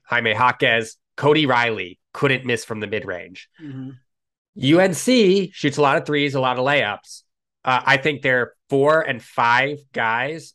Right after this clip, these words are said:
Speaker 1: are better than U C L A's four and five guys last year, right? Pete Nance, Puff Johnson, I think are better than, uh, U C L A's, which was, like, a combination of,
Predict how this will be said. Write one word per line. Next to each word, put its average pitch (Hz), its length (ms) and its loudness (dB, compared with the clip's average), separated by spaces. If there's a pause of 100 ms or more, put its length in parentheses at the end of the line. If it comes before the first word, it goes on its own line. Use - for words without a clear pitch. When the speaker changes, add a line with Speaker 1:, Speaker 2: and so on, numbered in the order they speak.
Speaker 1:
are 123 160 -2
better 117 360 -2
than 117 200 -6
U 113 100 -6
C 120 220 -8
L 110 120 -2
A's 110 220 -4
four 117 240 -6
and 110 140 -8
five 104 320 -6
guys 104 320 -4
last 98 360 -6
year, 120 360 -8 (100)
right? 110 240 -4 (300)
Pete 135 240 -4
Nance, 113 560 -2 (420)
Puff 131 180 -2
Johnson, 117 540 0 (100)
I - 100 -20
think 113 200 -4
are 101 140 -4
better 110 480 0 (340)
than, 107 640 0 (120)
uh, 95 500 -6 (800)
U 117 140 -4
C 120 180 -2
L 107 160 2
A's, 104 280 0
which 110 200 -4
was, 107 160 -2
like, 104 140 -2
a 104 60 -2
combination 110 720 -4
of, 104 400 -6